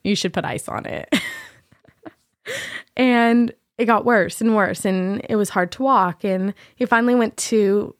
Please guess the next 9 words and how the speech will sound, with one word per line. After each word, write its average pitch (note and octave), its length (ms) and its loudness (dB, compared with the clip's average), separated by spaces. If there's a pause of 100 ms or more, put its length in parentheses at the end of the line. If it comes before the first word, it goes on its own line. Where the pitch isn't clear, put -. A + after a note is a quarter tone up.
the G#3+ 100 0
doctor F#3 320 2
at - 120 -6
school, F#3+ 460 -2 (880)
and A#3 80 2
they G3+ 80 2
took - 180 -6
an G3 80 2
X-ray. - 600 -4